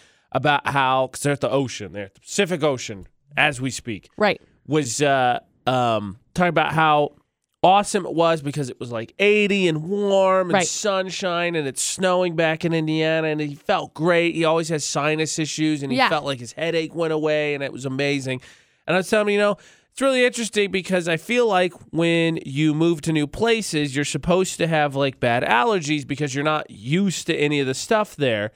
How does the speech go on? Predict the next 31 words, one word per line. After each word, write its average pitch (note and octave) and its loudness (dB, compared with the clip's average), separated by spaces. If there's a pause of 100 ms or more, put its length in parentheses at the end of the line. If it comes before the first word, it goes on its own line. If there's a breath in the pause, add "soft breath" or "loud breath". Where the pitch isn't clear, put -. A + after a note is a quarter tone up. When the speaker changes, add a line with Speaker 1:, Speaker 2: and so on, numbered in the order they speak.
(460 soft breath)
Speaker 1:
And D3+ 2
I D3 2
said, D3+ -2
"Well, C#3+ -4
for - -8
me, G3+ -2
I F3 0
had F3+ 0
allergy D#3 0
problems C#3+ -2
in B2+ -4
New B2 -4
Mexico E3 0
Speaker 2:
Right. B3 0
Speaker 1:
because C#3 -2
of B2+ -6
the C3 -4
dust E3+ 0
and C3+ -4
the B2 -6
desert." D#3+ -2
I C#3 -4
said, C3+ -6
"But C3+ 0
I C#3+ 2
really A#3 2
haven't E3 0
had D#3 2
any C#3+ 0
allergy C#3 0
issues C3+ -2